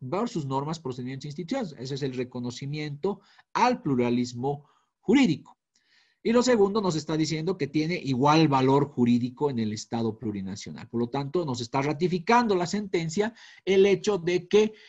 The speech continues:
las, eh, las, eh, la jurisdicción indígena y la jurisdicción ordinaria tienen el mismo valor jerárquico, ¿no?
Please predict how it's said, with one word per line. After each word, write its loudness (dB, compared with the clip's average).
las, 4
eh, 0
las, 4
eh, -2
la 2
jurisdicción 2
indígena -4
y -6
la -4
jurisdicción -4
ordinaria -2
tienen 2
el -2
mismo 0
valor -2
jerárquico, -10
¿no? -8